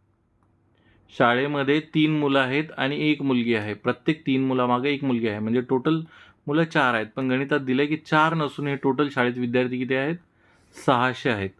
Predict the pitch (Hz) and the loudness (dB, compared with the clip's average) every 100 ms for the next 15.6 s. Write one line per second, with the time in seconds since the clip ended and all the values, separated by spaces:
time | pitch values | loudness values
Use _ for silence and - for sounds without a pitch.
0 | - 117 131 123 123 120 123 120 120 127 | -6 -4 -2 0 2 2 0 0 0 0
1 | 131 131 120 113 117 117 147 160 _ - | -2 0 0 0 0 -2 -4 -8 _ -20
2 | _ - 160 160 156 156 170 165 160 160 | _ -2 0 2 2 2 2 2 0 2
3 | 151 120 107 - _ _ 139 135 147 160 | 2 0 -2 -12 _ _ -2 0 0 0
4 | 151 147 143 143 147 143 143 139 139 143 | 0 0 0 0 0 -4 -2 2 2 2
5 | 135 123 131 139 147 - 123 123 113 101 | 2 2 0 -2 -6 -6 -2 0 0 -2
6 | 101 - 143 123 - 120 120 123 127 131 | -10 -12 -12 -8 -4 0 0 0 0 -2
7 | - 147 156 131 117 120 110 131 165 _ | -4 -2 0 0 -2 -2 -2 -2 -4 _
8 | _ _ _ 127 - 160 160 143 131 139 | _ _ _ -8 -2 0 2 2 2 0
9 | 135 - 117 110 127 123 127 117 - 165 | -2 -6 -6 -6 -4 0 0 0 0 -2
10 | 147 135 131 123 120 117 117 131 170 - | 0 -2 0 0 0 0 0 -2 -4 -12
11 | _ _ _ _ _ _ _ _ _ _ | _ _ _ _ _ _ _ _ _ _
12 | _ _ _ - _ _ - - 127 127 | _ _ _ -20 _ _ -4 2 4 2
13 | 131 - 156 151 135 127 127 127 127 131 | -2 0 2 2 2 2 2 2 2 2
14 | 123 _ - 147 127 135 135 117 104 98 | -2 _ -4 -2 0 -2 -4 -4 -4 -2
15 | 110 120 120 - 98 98 | 0 0 -2 -6 -4 -6